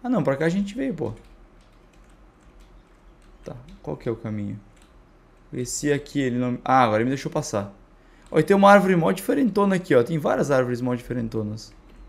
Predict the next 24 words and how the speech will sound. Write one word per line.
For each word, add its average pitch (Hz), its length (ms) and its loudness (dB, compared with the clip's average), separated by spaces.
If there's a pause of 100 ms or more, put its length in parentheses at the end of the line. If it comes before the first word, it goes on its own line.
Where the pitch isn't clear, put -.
(880)
Tá - 80 -18
vendo? 160 200 -4
Umas 113 180 -4
árvores 135 240 0
meio 139 160 0
rosa. 117 400 0 (720)
Bem 131 160 -6
diferentona. 139 500 -8
Ó, 117 100 -4
um 107 120 -4
Dendene. 113 500 -4 (1080)
Tá, - 180 -16
aqui 117 220 -10
a 123 40 -6
gente 123 200 -10
tem 131 100 -8
um 123 60 -6
centro 117 220 -12
Pokémon. 165 340 -6
Vamos 131 240 -4
curar 131 220 -2
aqui 123 160 -6
a - 20 -4
galera. 165 400 0